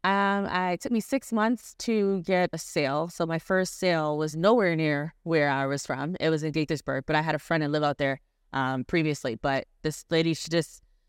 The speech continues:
contacted me via my website and said, "I'm trying to sell my house." First time selling. She's from New Jersey. So, um, sh-,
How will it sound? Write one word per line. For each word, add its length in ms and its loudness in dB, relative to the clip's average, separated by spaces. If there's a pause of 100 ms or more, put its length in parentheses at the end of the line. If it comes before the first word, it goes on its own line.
contacted 340 2
me 140 2
via 160 2
my 120 0
website 320 2
and 100 0
said, 80 -2
"I'm 80 0
trying 160 -4
to 20 -4
sell 140 -4
my 100 -2
house." 280 -4
First 220 -2
time 160 -4
selling. 420 0 (260)
She's 260 -2
from 140 -2
New 100 2
Jersey. 520 2
So, 180 -2
um, 720 -2
sh-, 200 -16